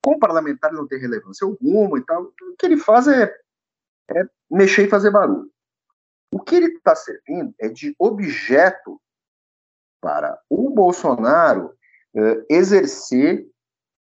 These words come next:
a pressão contínua que ele exerce sobre o S T F. Ele vai continuar exercendo essa pressão, por quê? Porque ele, caso ele perca a eleição, ele vai continuar, ele já tá dizendo desde o início que não, não admite perder.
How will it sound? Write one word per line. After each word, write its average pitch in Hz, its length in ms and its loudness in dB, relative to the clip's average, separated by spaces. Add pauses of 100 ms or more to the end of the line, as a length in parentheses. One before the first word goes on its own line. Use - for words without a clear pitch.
a 139 220 2
pressão 214 760 -6
contínua 170 800 -4
que 151 80 -4
ele 151 140 0
exerce - 580 0
sobre 147 380 -4
o 156 80 2
S 156 140 -2
T 139 80 -6
F. 120 440 4 (1000)
Ele 123 120 0
vai 120 180 2
continuar 190 540 2
exercendo 180 640 -2
essa - 160 -6
pressão, 113 540 -6
por 98 240 -8
quê? - 260 -10
Porque - 220 -10
ele, 143 140 -6 (600)
caso 277 380 2
ele 147 180 0 (100)
perca 110 300 -2
a - 20 -6
eleição, 101 480 -4 (1400)
ele 135 220 4
vai 139 280 2
continuar, 202 460 0
ele 151 120 -4
já 202 140 -2
tá - 120 -4
dizendo 226 260 -4
desde 240 180 -4
o 208 40 -4
início 170 220 -8
que 254 80 -6
não, 240 300 -2
não 214 160 0
admite 202 380 -2
perder. 180 500 -2